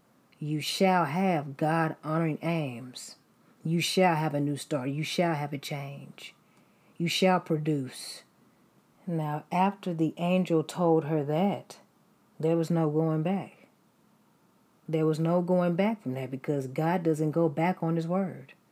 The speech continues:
It's done. The aim was presented and put into motion in her life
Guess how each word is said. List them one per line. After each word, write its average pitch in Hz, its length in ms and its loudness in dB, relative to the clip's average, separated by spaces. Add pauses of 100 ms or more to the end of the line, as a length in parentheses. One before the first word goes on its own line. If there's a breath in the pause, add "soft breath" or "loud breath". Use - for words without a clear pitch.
(160)
It's 160 160 -2
done. 156 420 -4 (400)
The 139 200 -4
aim 160 300 -2
was 165 160 0
presented 156 520 0 (520 soft breath)
and 143 200 -4
put 185 320 2
into 156 300 -2
motion 165 560 0
in 151 140 -4
her 156 180 -2
life 175 320 -2